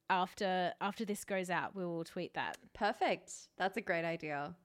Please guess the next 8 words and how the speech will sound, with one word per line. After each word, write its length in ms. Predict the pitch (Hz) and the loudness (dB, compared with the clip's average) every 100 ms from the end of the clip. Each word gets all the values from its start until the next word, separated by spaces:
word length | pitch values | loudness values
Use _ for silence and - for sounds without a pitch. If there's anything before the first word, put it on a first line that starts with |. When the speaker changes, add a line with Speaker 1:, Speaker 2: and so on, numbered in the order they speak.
| - | -8
Speaker 2:
I 80 | |
think 140 | 180 - | -8 -6
that's 180 | 175 175 | -8 -6
good. 240 | 151 143 - _ _ _ _ - | -6 -6 -12 _ _ _ _ -8
Speaker 1:
The 80 | |
B 160 | 202 185 | -2 -2
P 180 | 175 180 | 0 -2
D 460 | 175 160 165 165 | -2 -2 -4 -6